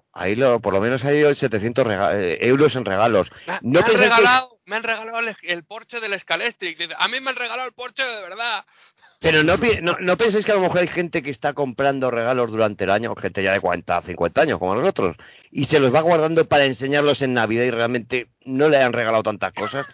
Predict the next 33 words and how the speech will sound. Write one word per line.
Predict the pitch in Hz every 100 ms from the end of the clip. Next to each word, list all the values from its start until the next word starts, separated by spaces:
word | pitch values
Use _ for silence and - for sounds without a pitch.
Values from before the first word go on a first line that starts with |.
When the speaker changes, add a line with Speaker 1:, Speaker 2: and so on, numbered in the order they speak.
| 151
Speaker 1:
se | - 170
autorregala. | 160 151 139 131 123 139 151 165 _ _ _ _ _ _ _ _ _ _ _ _ _ _ -
¿Puede | 160
haber | 156 123
algo | 117 98
ahí? | 98 131 - _ 110 104 _ _
Speaker 2:
Eso | 123 151
es | 151
la | 139
lista | 139 160
de | 143
deseos | 123 120 143 123
del | 123
Amazon. | 127 104 - 107 120 _
Van | 117
cogiendo | 131 139 156 151
lo | 143
de | 151
Amazon, | 160 160 175 165
le |
van | 139 139
haciendo | 147 147 139
fotos | 147 160 143
y |
luego | 135 143 151 _ _ _
en | 117 120
Navidad | 120 120 139
lo | 127
ponen | 127 123 117
en | 113
el | 104
Instagram, | 104 - 95 87 87
¿no? | 120